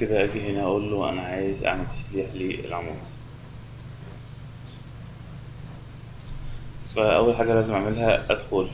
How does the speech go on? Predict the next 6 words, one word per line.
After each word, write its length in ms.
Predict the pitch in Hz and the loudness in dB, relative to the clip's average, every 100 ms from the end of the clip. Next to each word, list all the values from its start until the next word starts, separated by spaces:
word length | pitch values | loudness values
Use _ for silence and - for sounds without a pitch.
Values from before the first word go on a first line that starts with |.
| - | -4
في 300 | 98 - 85 | -2 0 -2
الخصائص 1200 | - 90 87 85 80 80 - - 104 87 - - - - - - | -2 -6 -6 -2 -2 -2 -4 2 4 4 0 -8 -10 -12 -12 -4
وأتأكد 480 | 95 95 104 104 101 90 95 | -4 4 4 4 -4 -4 -4
إن 100 | 98 | -2
أنا 140 | 101 | 0
مختار 640 | 95 92 87 - 101 101 | 0 -2 -4 2 4 4